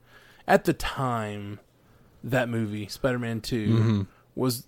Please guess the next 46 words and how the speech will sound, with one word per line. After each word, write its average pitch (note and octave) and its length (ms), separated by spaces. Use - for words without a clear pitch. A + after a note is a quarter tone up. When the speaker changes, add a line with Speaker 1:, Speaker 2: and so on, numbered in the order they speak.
Speaker 1:
just B2 500
the C3+ 80
biggest, B2+ 640
coolest C3 760
s-, - 180
fight B2+ 380
scenes G#2 480
I'd G#2 100
ever G2+ 180
seen. G2 520
I, C#3+ 180
like, C#3+ 240
the, D3 140
those C#3+ 260
Doc C#3 300
Ock C3 180
fight B2 280
scenes C#3 460
where B2 380
they're, A#2+ 140
like, A#2 240
fighting C3 400
vertically B2 540
on A#2+ 80
the A#2 80
Speaker 2:
Oh, A#2 240
Speaker 1:
building. C#3+ 80
Speaker 2:
I, E3+ 60
I, C#3+ 280
yeah, B2+ 180
I A#2 40
agree B2+ 200
with G#2 120
that. A2+ 280
That B2+ 120
Speaker 1:
<sighs> D3 40
Speaker 2:
was A2+ 140
Speaker 1:
So B2+ 160
good. A2 280
Speaker 2:
That C3+ 60
was A2+ 140
awesome. B2 400
Speaker 1:
They're C#3 120
so, C#3 280
so B2 220
good. A2 320